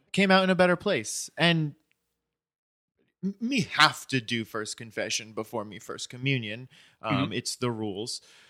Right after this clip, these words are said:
Speaker 1: So, um, honestly, if,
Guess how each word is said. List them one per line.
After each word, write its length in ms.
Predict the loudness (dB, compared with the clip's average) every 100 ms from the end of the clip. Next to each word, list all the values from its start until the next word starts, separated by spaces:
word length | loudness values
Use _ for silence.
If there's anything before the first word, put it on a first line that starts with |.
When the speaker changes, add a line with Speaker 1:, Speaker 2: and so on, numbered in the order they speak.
| _ -10
Speaker 1:
So, 520 | 2 4 6 4 2
um, 460 | -2 -4 -8 -16 -20 _ _ _ _ _ _ _ _ 0
honestly, 500 | 2 2 0 -2 -2
if, 200 | -4